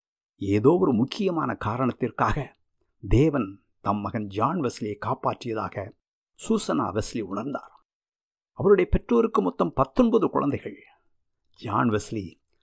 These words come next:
அவர்களுடைய பதினைந்தாவது குழந்தை. அந்த நாட்களில் குழந்தைகளின் இறப்பு விகிதம் அதிகம். அவர்களுடைய பத்தொன்பது குழந்தைகளில் பத்து குழந்தைகள் மட்டுமே தப்பி பிழைத்தார்கள். மீதி ஒன்பது குழந்தைகள்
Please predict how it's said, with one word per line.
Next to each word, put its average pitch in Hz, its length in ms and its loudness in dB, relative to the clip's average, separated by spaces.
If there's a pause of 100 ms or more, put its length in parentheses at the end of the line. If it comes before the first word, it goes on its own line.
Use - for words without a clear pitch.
(120)
அவர்களுடைய 98 580 -2
பதினைந்தாவது 104 580 -2
குழந்தை. 101 360 -4 (640)
அந்த 131 220 0
நாட்களில் 127 680 -4 (420)
குழந்தைகளின் 151 640 4
இறப்பு 139 380 0
விகிதம் 127 320 0
அதிகம். 139 420 -2 (760)
அவர்களுடைய 104 540 0
பத்தொன்பது 117 500 -2
குழந்தைகளில் 113 640 -2 (320)
பத்து - 380 0
குழந்தைகள் 151 400 0
மட்டுமே 113 360 -2
தப்பி - 320 -4
பிழைத்தார்கள். 104 680 -4 (680)
மீதி 123 280 2
ஒன்பது 123 400 2
குழந்தைகள் 104 520 -2